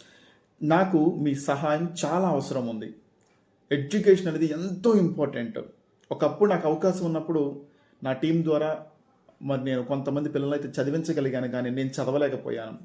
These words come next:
ఇప్పుడు నేను ఎన్నో విషయాలు, ముఖ్యంగా డిబేట్స్ ఇలాంటివన్నిటిని కూడా మానేశాను. కాబట్టి ఇప్పుడు ఆర్థికంగా నాకు అంత సపోర్ట్ టీం లేదు. So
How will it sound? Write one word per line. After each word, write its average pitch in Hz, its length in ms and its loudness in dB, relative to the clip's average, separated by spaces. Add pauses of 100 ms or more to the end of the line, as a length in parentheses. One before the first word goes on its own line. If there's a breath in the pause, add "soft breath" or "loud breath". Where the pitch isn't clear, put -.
(360 loud breath)
ఇప్పుడు 185 260 4
నేను 185 120 6
ఎన్నో 170 340 4
విషయాలు, 165 540 4
ముఖ్యంగా 147 300 -2
డిబేట్స్ 147 500 0
ఇలాంటివన్నిటిని 139 600 -2
కూడా 139 140 0
మానేశాను. 135 580 -4
కాబట్టి 120 480 -6 (220 loud breath)
ఇప్పుడు 160 220 2 (100)
ఆర్థికంగా 170 600 2
నాకు 151 220 -4
అంత 131 200 -4
సపోర్ట్ 147 580 -4
టీం 135 200 -2
లేదు. 120 300 -2 (560 soft breath)
So 165 200 2